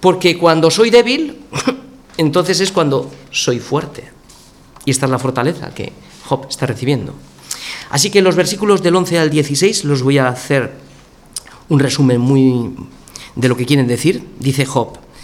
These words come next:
aquí responde a los tres amigos, y más o menos lo que les está diciendo.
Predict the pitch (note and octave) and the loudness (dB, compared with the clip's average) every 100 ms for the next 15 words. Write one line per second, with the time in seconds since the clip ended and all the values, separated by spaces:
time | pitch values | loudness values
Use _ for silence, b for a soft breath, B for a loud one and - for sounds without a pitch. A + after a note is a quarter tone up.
0 | B B B C3 - D#3 D3+ E3 D#3 D#3 | B B B -10 -4 -4 -2 0 2 2
1 | D#3+ - - - C3 B2 - D3 C#3 A#2+ | 0 -4 -14 -6 -2 -2 -2 -2 0 -2
2 | A2 G2+ - - C3 B2+ D3+ D3+ D#3+ E3 | -4 -8 -10 -2 0 2 2 2 0 0
3 | C#3+ C3 B2+ D#3 C#3 C3 A#2 G2+ F#2 | 0 -2 0 -2 -2 -2 -4 -6 -12